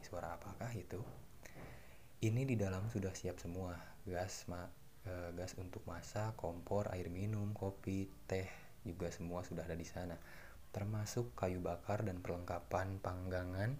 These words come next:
yang sudah ada di belakang villa itu. Kamar juga sudah bersih, pokoknya tinggal isi aja,"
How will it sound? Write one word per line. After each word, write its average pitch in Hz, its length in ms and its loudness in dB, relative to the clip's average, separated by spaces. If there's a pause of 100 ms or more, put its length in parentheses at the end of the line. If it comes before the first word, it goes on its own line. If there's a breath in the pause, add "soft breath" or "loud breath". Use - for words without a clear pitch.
(540 loud breath)
yang 104 160 6
sudah 104 240 6
ada 117 80 6
di 120 160 4
belakang 98 560 2
villa 90 240 2
itu. 87 320 -2 (1000 loud breath)
Kamar 104 320 4
juga 107 240 4
sudah 98 240 2
bersih, 95 400 0
pokoknya 98 400 0
tinggal 95 320 2
isi 90 320 -2
aja," 92 320 0